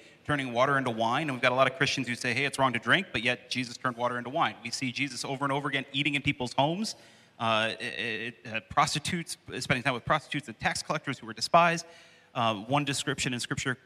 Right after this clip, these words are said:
calls he's spending time with notorious sinners. Like, these were the bad people in his day, right? And so, so here, here we have Jesus spending time with them. And so what I wanna, what I, what I, what I, what I wanna take away from that is, I don't think that presence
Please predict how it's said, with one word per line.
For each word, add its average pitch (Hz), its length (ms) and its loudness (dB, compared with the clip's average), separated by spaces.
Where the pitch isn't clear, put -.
calls 120 240 -2
he's 123 140 -8
spending 131 260 -2
time 120 160 -2
with 107 140 -6
notorious 135 580 -4
sinners. 113 600 -4
Like, 107 160 -4
these 143 160 2
were 139 60 -2
the 110 100 -4
bad 143 340 4
people 147 320 -2
in 107 80 -10
his 113 160 -12
day, 107 220 -4
right? 117 320 -4
And 131 120 -6
so, 123 300 -6
so 127 220 -8
here, 175 300 -6
here 170 100 -8
we 139 140 -4
have 131 260 2
Jesus 135 480 2
spending - 760 -4
time 143 240 0
with 120 160 -6
them. 98 180 -2
And 110 100 -8
so 131 140 -6
what 117 100 -4
I 123 60 -2
wanna, 160 280 -4
what 131 120 -2
I, 120 140 2
what 123 140 0
I, 117 60 4
what - 380 -10
I, 123 80 -2
what 135 100 -4
I - 20 0
wanna 139 140 2
take 113 160 0
away 156 180 0
from 139 160 -6
that 110 160 -2
is, 110 220 -10
I 131 180 -6
don't 165 260 -6
think 139 220 2
that - 180 -10
presence - 920 -4